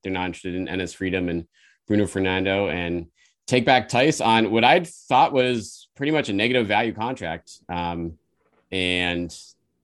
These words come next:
the Celtics just took it because they obviously like Theis a lot. And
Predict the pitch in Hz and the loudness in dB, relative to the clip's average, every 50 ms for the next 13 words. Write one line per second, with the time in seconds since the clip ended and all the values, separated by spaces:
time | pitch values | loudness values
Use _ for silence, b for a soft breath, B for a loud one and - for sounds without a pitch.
0 | _ _ _ _ _ _ _ _ _ - 92 90 - 113 107 110 104 - - - | _ _ _ _ _ _ _ _ _ -10 -10 -4 -2 -2 -2 -2 -4 -6 -6 -16
1 | - - _ _ - 98 95 - _ _ _ _ _ _ _ _ - - 139 110 | -16 -20 _ _ -8 -8 -8 -8 _ _ _ _ _ _ _ _ -4 -4 -2 0
2 | 110 98 95 - _ _ _ _ _ 95 95 92 87 - 95 92 95 95 92 92 | 0 -2 -2 -4 _ _ _ _ _ -10 -10 -10 -8 -6 -4 -2 -2 -2 -2 -2
3 | 92 87 82 - - - - _ _ _ _ _ _ _ _ _ _ _ _ - | -4 -4 -8 -10 -16 -18 -20 _ _ _ _ _ _ _ _ _ _ _ _ -6
4 | - 90 92 92 92 92 92 87 - 95 95 92 90 87 90 90 - - 101 98 | -4 -2 2 2 2 2 2 -2 -4 -4 -4 -4 -4 -4 -4 -6 -6 -4 -6 -6
5 | 87 - 92 92 90 85 85 82 - 82 85 85 82 82 80 78 80 76 - | -6 -4 -4 -2 -2 -2 -2 -4 -8 -10 -10 -8 -6 -6 -6 -6 -8 -8 -10